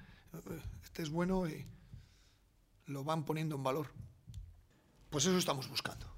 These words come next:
Estamos buscando que Olaza vuelva a dar ese nivel buenísimo que él tiene y estamos en ello, estamos trabajando en ello y es que no, no, no solo no es que sea recuperable, es que él puede estar,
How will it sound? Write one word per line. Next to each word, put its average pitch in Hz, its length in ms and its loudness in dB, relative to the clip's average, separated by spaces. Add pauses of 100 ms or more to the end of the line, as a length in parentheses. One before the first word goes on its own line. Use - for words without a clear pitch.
(380)
Estamos 127 300 2
buscando 117 280 -2
que 113 100 -2
Olaza 110 380 -4
vuelva 117 600 -2 (120)
a 123 100 0
dar 127 140 0
ese 120 180 2
nivel 113 460 -2 (760)
buenísimo 117 540 0
que 120 80 -6
él 113 80 -6
tiene 180 280 2 (480)
y 139 60 4
estamos 127 320 4
en 87 60 -6
ello, 76 120 -6
estamos 113 220 -8
trabajando - 360 -6
en 147 60 0
ello 226 260 4
y 151 180 0 (1700)
es 151 160 6
que 165 160 2
no, 170 380 8
no, 156 260 2 (1400)
no 180 260 8
solo 165 360 8
no 160 260 8
es 147 100 8
que - 180 -4
sea 156 160 8
recuperable, 147 540 4
es 135 100 2
que - 100 -8
él 165 100 2
puede 165 240 12
estar, 165 360 6